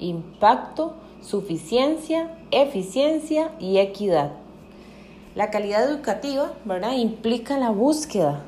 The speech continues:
de la, con el constante mejoramiento en todos sus elementos e insumos, recursos disponibles que tengan la, la institución, la escuela, colegio, procesos de enseñanza-aprendizaje,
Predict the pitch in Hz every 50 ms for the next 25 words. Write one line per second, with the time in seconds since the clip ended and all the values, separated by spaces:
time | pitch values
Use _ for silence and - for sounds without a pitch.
0 | - - - - - - 185 190 190 185 185 185 190 180 185 180 185 185 - 185
1 | 180 175 180 - 214 214 220 226 254 247 247 240 - 202 196 175 165 165 170 190
2 | 208 226 220 220 208 214 - 156 143 - - - - - - - 185 185 185 175
3 | 180 190 196 202 214 226 220 240 226 - 214 180 156 147 147 147 143 143 147 147
4 | 147 - - - - - - - - - - - - - - - - 170 165 156
5 | 151 147 147 - - 196 196 180 160 147 143 - - - - - - - 185 180
6 | 180 180 - 185 185 - 226 202 220 233 226 - - - 170 160 160 175 202 220
7 | 226 214 190 175 - - 156 147 - 170 165 170 170 185 196 190 180 170 147 139
8 | 139 143 143 - - 165 165 170 165 165 - 180 160 - 147 147 143 - 170 170
9 | 170 170 170 165 151 147 147 147 - - 165 165 165 156 160 156 156 - 147 143
10 | 147 151 151 151 147 156 151 - - - - - - - - - - - 175 175
11 | 175 190 202 190 202 214 208 202 180 160 156 151 156 156 175 190 190 - 208 208
12 | 196 160 147 147 - 151 156 160 156 156